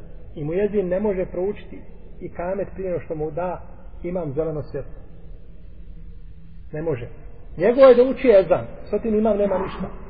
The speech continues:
Ali kad dođe vrijeme ikameta, poslanik sa osam kaže u hadisu,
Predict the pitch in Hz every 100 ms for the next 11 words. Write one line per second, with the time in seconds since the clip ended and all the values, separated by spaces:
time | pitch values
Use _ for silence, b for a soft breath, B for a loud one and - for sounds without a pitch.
0 | - 180 190 202 262 247 233 269 269 240
1 | 226 262 277 285 269 - - - - -
2 | - - - 165 - 202 185 185 170 196
3 | 196 185 175 196 240 262